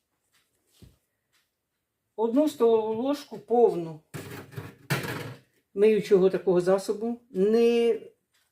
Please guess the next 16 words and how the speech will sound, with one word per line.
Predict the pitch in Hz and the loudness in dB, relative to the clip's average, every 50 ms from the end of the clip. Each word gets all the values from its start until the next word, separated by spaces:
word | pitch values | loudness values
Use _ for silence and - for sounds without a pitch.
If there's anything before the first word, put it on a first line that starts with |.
| _ _ | _ _
миючого | - 202 214 226 220 208 196 185 185 - 202 190 185 190 185 | -4 0 2 4 6 6 4 4 4 4 4 6 6 6 4
хімічного | 185 - 220 220 220 190 - - 190 185 180 | 2 0 -2 -2 -2 -2 -2 -4 -4 -4 -4
засобу, | 165 175 160 151 - - 160 175 | -4 -4 -6 -6 -8 -8 -8 -6
яким | 170 165 170 - 175 170 | -6 -6 -6 -8 -8 -8
я | 170 165 - - _ _ _ _ - _ _ | -8 -8 -10 -14 _ _ _ _ -20 _ _
звикла, | - 156 180 180 170 - 185 180 - - | -2 0 0 0 2 -2 -6 -6 -6 -4
а | 196 202 202 202 185 - - _ _ | -4 -2 -2 -2 -4 -8 -16 _ _
саме | - - - 220 240 262 269 240 220 190 175 170 175 _ _ _ _ _ _ _ _ _ _ _ _ _ _ _ | -18 -6 -2 -2 0 0 0 0 0 -2 -4 -6 -10 _ _ _ _ _ _ _ _ _ _ _ _ _ _ _
мило. | 180 180 202 202 185 165 156 156 147 - _ _ _ _ _ _ _ _ _ _ _ _ _ _ _ _ _ _ _ _ _ _ _ _ | -4 0 2 2 2 2 0 -4 -6 -12 _ _ _ _ _ _ _ _ _ _ _ _ _ _ _ _ _ _ _ _ _ _ _ _
Ось | 175 180 175 175 | -8 -8 -8 -8
так. | - - 156 147 - _ _ _ _ _ _ _ _ _ _ _ _ _ _ _ _ _ _ _ _ _ _ - - - - _ _ _ _ _ _ _ - | -10 -12 -12 -12 -12 _ _ _ _ _ _ _ _ _ _ _ _ _ _ _ _ _ _ _ _ _ _ -20 -20 -20 -20 _ _ _ _ _ _ _ -8
Одну | 190 185 180 165 190 226 269 294 339 - - _ _ | -8 -6 -4 -2 0 2 2 0 0 -2 -8 _ _
столову | _ _ - 190 185 208 220 220 220 202 | _ _ -8 -4 -2 -2 -2 -2 -4 -6
ложку | 185 175 175 - - - _ 190 - _ _ _ _ _ _ | -6 -8 -10 -14 -18 -20 _ -20 -20 _ _ _ _ _ _
теж. | - 175 165 - - - - _ _ _ _ _ _ _ _ _ _ _ _ _ _ _ _ _ _ _ _ _ _ _ _ _ _ _ _ _ _ _ | -12 -12 -12 -12 -18 -20 -20 _ _ _ _ _ _ _ _ _ _ _ _ _ _ _ _ _ _ _ _ _ _ _ _ _ _ _ _ _ _ _
Отак. | 196 208 208 - 170 156 _ _ | -10 -10 -10 -10 -16 -20 _ _